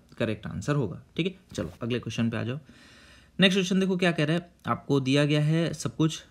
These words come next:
कितनी राशि किराए पर व्यय से कच्चे माल पर व्यय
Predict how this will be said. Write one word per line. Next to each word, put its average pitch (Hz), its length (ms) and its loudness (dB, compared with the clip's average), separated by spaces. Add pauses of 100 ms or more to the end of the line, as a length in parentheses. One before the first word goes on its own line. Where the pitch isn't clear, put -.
(140)
कितनी 165 260 4
राशि 165 580 2
किराए 123 300 2
पर 135 420 -2
व्यय 113 320 0
से 127 340 -4 (140)
कच्चे 120 220 -2
माल 117 220 0
पर 113 160 -4
व्यय 107 280 -4